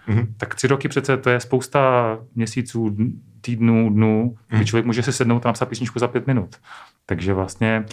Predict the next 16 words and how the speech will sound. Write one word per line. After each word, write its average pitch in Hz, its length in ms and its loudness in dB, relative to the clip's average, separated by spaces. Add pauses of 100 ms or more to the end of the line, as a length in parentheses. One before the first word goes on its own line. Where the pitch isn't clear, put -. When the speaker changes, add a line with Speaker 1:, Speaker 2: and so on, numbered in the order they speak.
(220)
Speaker 1:
No - 60 -4
to 165 80 6
jo, 156 100 6
ale 98 140 4
zároveň 104 400 2
tím, 110 240 0
jak 110 100 4
Speaker 2:
No. 107 120 2
Speaker 1:
prostě, 110 460 2
eh, 98 360 2
je 104 80 2
to 104 300 2 (840)
vlastně 98 280 0
se 107 240 -4 (260)
hromadí 110 520 4
ten 107 500 2